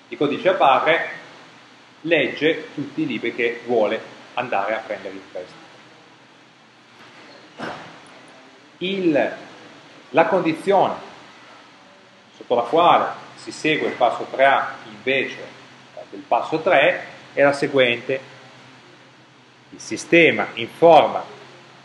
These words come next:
il membro che ha raggiunto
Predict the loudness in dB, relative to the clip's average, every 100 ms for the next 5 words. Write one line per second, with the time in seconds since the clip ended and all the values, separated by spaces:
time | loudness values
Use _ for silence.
0 | -20 -20 -20 -20 _ _ -4 6 6 6
1 | 6 6 4 4 8 8 8 6 4 2
2 | 2 2 2 4 4 4